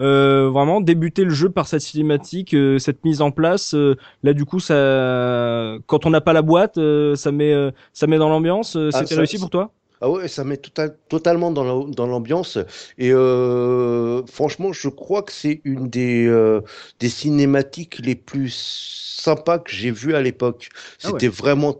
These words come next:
Speaker 2: très, très bien travaillé, très cinématographique. On commençait à arriver justement sur, euh,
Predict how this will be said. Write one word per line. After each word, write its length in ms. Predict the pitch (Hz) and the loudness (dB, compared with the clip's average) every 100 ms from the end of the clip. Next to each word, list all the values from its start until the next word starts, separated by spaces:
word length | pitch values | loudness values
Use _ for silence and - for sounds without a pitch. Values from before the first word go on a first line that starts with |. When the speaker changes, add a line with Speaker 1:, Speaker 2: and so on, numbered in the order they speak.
| - | -10
Speaker 2:
très, 180 | - 151 | -2 -2
très 300 | - - 135 | -2 -4 -2
bien 180 | 131 143 | -2 -6
travaillé, 640 | - 127 120 117 131 143 - - - | -2 -2 0 0 0 -4 -8 -20 -10
très 180 | - 160 | -2 -2
cinématographique. 1200 | - 160 151 135 127 - 143 - 131 170 180 - - - | -2 -4 -2 -2 -4 -6 -10 -4 -4 -4 -12 -18 -20 -14
On 60 | 113 | -4
commençait 360 | 147 151 - | -2 -2 -4
à 60 | 143 | -4
arriver 320 | 127 127 151 | -4 -6 -8
justement 480 | 131 117 139 123 147 | -8 -6 -6 -4 -6
sur, 260 | - 117 | -6 -4
euh, 220 | 110 107 | -2 -2